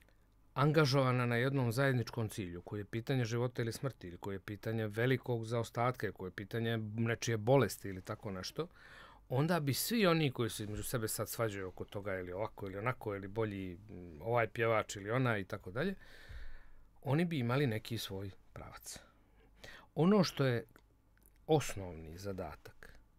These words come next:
bilo koje političke moći u Crnoj Gori je da nas okupi na onome što je zajednički cilj. Jer naći razlike je vrlo jednostavno. Naći razloge za mržnju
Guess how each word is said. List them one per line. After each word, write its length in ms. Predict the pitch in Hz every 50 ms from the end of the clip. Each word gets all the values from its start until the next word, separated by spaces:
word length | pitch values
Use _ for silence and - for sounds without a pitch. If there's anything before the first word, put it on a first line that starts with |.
| _ - - _ - -
bilo 440 | 113 113 127 160 190 208 202 180 147
koje 480 | - - - 123 113 107 101 95 87 - - -
političke 680 | 101 101 98 101 92 - - - - - - 98 98
moći 440 | 98 98 95 92 - - - - - -
u 60 | 107
Crnoj 460 | 95 - - 110 104 104 98 95 92 92
Gori 300 | - - - - - - - - - - - - _ - - - - - - - - - -
je 260 | 110 113 127 135 127
da 180 | 127 - 117 98
nas 280 | 95 90 - - -
okupi 460 | 131 131 - 156 135 - - 135 131 -
na 260 | - 117 107 101 95
onome 420 | 104 113 123 131 123 120 120 117 101
što 180 | - - 117
je 80 | 104 95
zajednički 600 | 90 98 95 98 98 92 92 90 - - - 90
cilj. 300 | 90 - - - - - - - - - - - - - - - - -
Jer 240 | 120 123 123 113 110
naći 480 | 113 131 170 214 196 - - - 113
razlike 540 | 104 135 175 170 156 156 139 - - 139 135 -
je 140 | 117 110 98
vrlo 220 | 101 123 123 113
jednostavno. 540 | 101 92 82 76 78 - - - - - - - _ _ - - - - - - - - - - - - -
Naći 640 | 110 113 131 151 180 190 180 - - 170 165 160 147 - - - - - -
razloge 600 | 135 127 123 135 143 175 190 180 180 139 120 117
za 120 | 107 110 110
mržnju 400 | 117 131 139 139 135 147 147